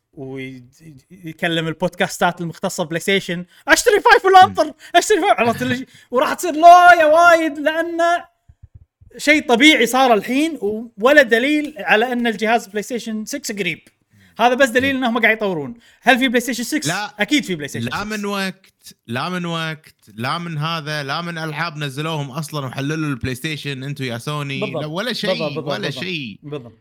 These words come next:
Speaker 2: يعني، لا، مستحيل. معالج جديد حق بلاي ستيشن فايف؟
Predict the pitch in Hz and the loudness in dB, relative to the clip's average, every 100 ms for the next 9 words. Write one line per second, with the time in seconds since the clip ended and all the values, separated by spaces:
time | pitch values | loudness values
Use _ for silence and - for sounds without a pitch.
0 | _ 98 104 104 101 110 107 104 101 98 | _ -10 -8 -8 -8 -8 -8 -8 -10 -10
1 | 95 98 165 170 120 - 127 175 196 - | -10 -10 -10 -10 -12 -12 -12 -8 -8 -8
2 | - - 165 190 214 247 202 151 185 214 | -12 -6 -4 -4 -6 -6 -6 -6 -6 -4
3 | 190 156 - 185 156 147 151 170 151 147 | -4 -6 -8 -8 -8 -6 -6 -6 -6 -6
4 | 160 151 160 _ | -6 -8 -10 _